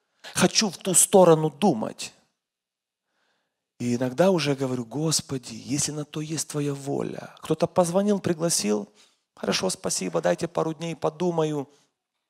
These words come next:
Раньше меня раздражало, когда люди мне некоторые говорили, я им предлагаю, спрашиваю, «Ты можешь в этот день это сделать или приехать?» Они говорят, «Let me pray about it, дай мне об этом помолиться». Меня это раздражало. Думаю, «Да ну зачем вот эта духовность такая? Зачем вот этими словами бросаться?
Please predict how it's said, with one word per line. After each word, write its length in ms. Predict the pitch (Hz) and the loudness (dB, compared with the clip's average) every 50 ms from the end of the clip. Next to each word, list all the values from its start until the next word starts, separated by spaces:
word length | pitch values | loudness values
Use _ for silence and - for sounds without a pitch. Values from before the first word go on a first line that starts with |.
| _ _ _ _ _ - - - - - - | _ _ _ _ _ -18 -18 -16 -18 -12 -4
Раньше 300 | - 123 180 196 - - | 2 4 4 4 4 0
меня 180 | 170 175 165 160 | -2 -2 -2 0
раздражало, 680 | 165 175 151 - 165 180 165 151 175 151 120 104 107 | 0 0 0 0 0 0 2 4 6 6 6 4 2
когда 260 | - 120 120 120 127 | -2 -6 -2 -2 0
люди 220 | 131 151 185 165 160 | 0 0 -2 -2 -4
мне 200 | 143 147 147 147 | -4 -4 -8 -8
некоторые 540 | - 143 147 151 - 143 - 139 131 127 | -6 -4 -4 -4 -4 -4 -4 -2 -2 -2
говорили, 420 | 120 127 131 127 139 151 156 123 110 | 0 0 0 2 2 2 2 2 2
я 140 | 117 135 143 | 2 2 2
им 120 | 147 147 | 2 2
предлагаю, 500 | 160 170 165 180 196 196 131 262 190 156 | 0 0 2 2 2 2 4 2 2 2
спрашиваю, 420 | - - - 196 175 - - 147 | 2 4 6 6 6 6 4 2
«Ты 100 | - - | 2 4
можешь 300 | 202 220 269 277 220 180 | 6 8 8 8 8 6
в 60 | 151 160 | 6 4
этот 200 | 160 - 151 143 | 4 4 2 2
день 200 | 135 139 131 127 | 2 2 2 2
это 160 | 123 - 123 | 0 0 -2
сделать 460 | 117 113 113 143 151 131 113 110 - | -4 0 2 4 6 6 4 2 2
или 100 | 120 117 | -2 -4
приехать?» 580 | 113 - 147 165 175 180 165 - 143 127 - - - - - - - - - - - - - - | -2 -4 -2 4 4 4 6 6 4 2 2 -4 -14 -20 -20 -20 -20 -20 -20 -20 -20 -20 -12 -8
Они 140 | 135 143 139 | -4 -4 -2
говорят, 320 | 139 143 143 139 - - - | 2 4 2 2 2 -6 0
«Let 200 | 147 185 226 - | 2 2 2 2
me 120 | 208 196 | -2 -6
pray 220 | - - 165 127 110 | -4 -2 -2 0 0
about 280 | 104 95 98 95 92 - | 0 -2 -2 -4 -4 -8
it, 100 | - - _ | -14 -16 _
дай 160 | - 160 185 | 2 4 4
мне 140 | 190 180 175 | 4 2 0
об 60 | 160 | 0
этом 220 | 160 151 - 147 135 | 0 0 0 -4 -4
помолиться». 580 | 147 139 139 131 117 107 95 - - - - - _ _ _ _ _ _ _ - - _ | -4 -2 -2 -2 -4 -6 -6 -8 -10 -10 -10 -18 _ _ _ _ _ _ _ -20 -14 _
Меня 180 | 120 127 127 | -4 -2 -2
это 160 | 123 - - | -2 -2 -2
раздражало. 600 | 120 120 113 117 117 113 110 98 101 95 92 98 107 | -4 -4 -4 -4 -4 -4 -4 -4 -4 -4 -6 -6 -10
Думаю, 260 | 107 120 113 113 110 - | -10 -12 -12 -12 -14 -14
«Да 120 | - - 170 | -12 -12 -12
ну 120 | 165 160 | -10 -10
зачем 280 | 151 - - - - 180 | -10 -8 -6 -4 -4 -4
вот 140 | 165 165 - | -4 -6 -8
эта 140 | - - 131 | -10 -16 -18
духовность 720 | 131 127 147 139 - - 156 143 120 104 92 85 - - | -10 -8 -8 -8 -4 -2 0 0 0 -2 -4 -4 -6 -6
такая? 240 | - - - 90 87 | -6 -14 -14 -12 -8
Зачем 260 | 107 135 - - 165 | -6 -4 -2 -2 -2
вот 120 | 156 151 | -2 -4
этими 200 | 156 - 165 156 | -6 -8 -6 -4
словами 380 | 156 - - 156 151 151 147 143 | -4 0 2 2 2 2 0 -2
бросаться? 720 | 131 123 143 139 - - - 113 110 98 - - - - | -2 -2 -2 -2 -2 -2 0 -2 -2 -2 -2 -4 -6 -6